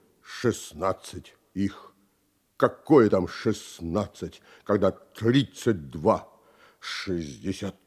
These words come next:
четыре, пять, шесть, семь. Спать ложусь в испарине, думаю, вот. Видно, это парень другой совсем.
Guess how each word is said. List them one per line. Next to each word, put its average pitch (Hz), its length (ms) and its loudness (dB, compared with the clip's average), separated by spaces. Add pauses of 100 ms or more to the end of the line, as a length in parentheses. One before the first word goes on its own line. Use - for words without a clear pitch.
(140)
четыре, 117 760 2 (500)
пять, - 460 6 (140)
шесть, - 680 2 (180)
семь. 113 460 2 (380)
Спать - 640 2 (100)
ложусь 104 460 0
в 67 160 -2
испарине, 107 1160 4 (440)
думаю, 92 640 4
вот. 85 440 -4 (640)
Видно, 101 600 0
это 101 300 4 (440)
парень 110 500 6 (520)
другой 95 800 2 (200)
совсем. 82 560 -8